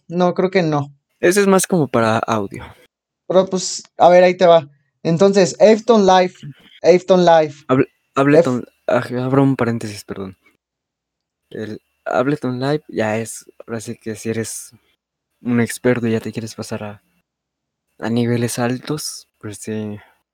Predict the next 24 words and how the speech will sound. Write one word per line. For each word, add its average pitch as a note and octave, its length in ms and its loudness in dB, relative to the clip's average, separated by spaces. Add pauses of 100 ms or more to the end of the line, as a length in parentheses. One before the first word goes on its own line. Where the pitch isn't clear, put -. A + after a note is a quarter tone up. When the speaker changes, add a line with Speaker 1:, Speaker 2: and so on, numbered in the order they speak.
(120)
Speaker 1:
Es - 120 -6
un G#3+ 120 6
poco A3 160 2
Speaker 2:
Paga A3+ 140 8
Speaker 1:
un G#3+ 40 6
Speaker 2:
el G#3 60 2
Speaker 1:
programa G3 340 6
un A3+ 40 2
Speaker 2:
Ableton A#3+ 120 2
Speaker 1:
poco E3 100 4
Speaker 2:
Live. - 60 4
Speaker 1:
más F3+ 140 4
profesional, D3+ 520 -2
es D#3+ 80 -2
un E3+ 80 -10
poquito E3+ 340 -4
más E3 160 -2
profesional. B2 580 0
Speaker 2:
Sí, A2 60 0
Able-, A#2 320 2 (380)
Ableton B2 360 -4
Live A#2 180 -8
sí - 180 -10
es - 180 -14